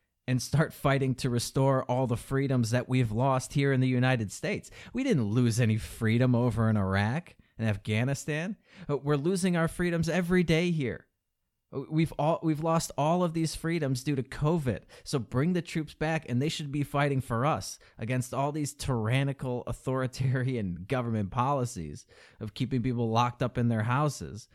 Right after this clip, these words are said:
not allowed to open their businesses, not allowed to walk down the street. How about fighting for those freedoms? I mean, forget what's going on over there. I don't care. Nobody cares. The vast majority of Americans can't find Iraq on a map.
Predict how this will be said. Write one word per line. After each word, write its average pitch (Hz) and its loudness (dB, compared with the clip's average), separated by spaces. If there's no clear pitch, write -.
not 117 0
allowed 117 0
to 104 -6
open 110 -2
their 101 2
businesses, 107 -2
not 123 -2
allowed 123 0
to 117 0
walk 117 0
down 123 2
the 104 0
street. - -6
How 127 -2
about 147 -2
fighting 151 0
for 135 -2
those 147 0
freedoms? - -6
I 117 -8
mean, 117 -2
forget 143 -4
what's 156 -2
going 123 2
on 113 2
over 101 0
there. 87 -10
I 127 -4
don't 160 -2
care. 151 -2
Nobody 143 0
cares. - -6
The 127 -10
vast 151 0
majority 147 0
of 135 -4
Americans 139 -2
can't 139 -2
find 135 0
Iraq 123 0
on 135 2
a 127 4
map. 117 2